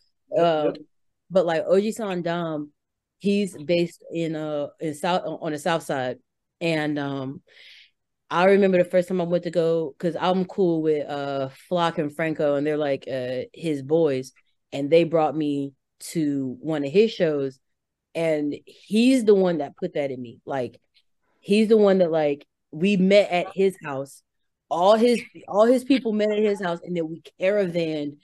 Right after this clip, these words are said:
Speaker 2: <laughs> to, to his show. And, like, he was really, like, and he's really, like,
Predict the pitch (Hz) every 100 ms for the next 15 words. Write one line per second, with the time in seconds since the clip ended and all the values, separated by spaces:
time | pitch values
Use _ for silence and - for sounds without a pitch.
0 | _ _ - - - - 311 320 - 302
1 | 262 247 - - 220 196 160 151 - -
2 | - _ - 220 214 208 190 185 190 247
3 | 226 208 180 202 220 220 202 185 180 196
4 | 240 196 180 233 220 196